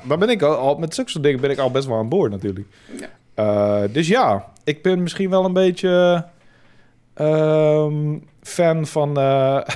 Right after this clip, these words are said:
Speaker 1: <laughs> nou ja, niet fan. Voorzichtig aan het genieten van Fortnite.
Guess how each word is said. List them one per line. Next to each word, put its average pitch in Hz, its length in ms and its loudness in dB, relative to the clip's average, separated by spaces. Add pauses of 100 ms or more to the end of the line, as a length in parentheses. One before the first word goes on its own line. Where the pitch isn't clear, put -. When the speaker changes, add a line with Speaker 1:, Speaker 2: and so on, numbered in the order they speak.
(280)
Speaker 1:
<laughs> - 500 -12
nou 113 120 -2
ja, 113 120 0
niet 120 140 -4
fan. 151 360 -2 (300)
Voorzichtig 196 840 -2 (100)
aan 160 180 -2
het 160 120 -2
genieten 170 460 0
van 143 180 -2
Fortnite. 139 480 -2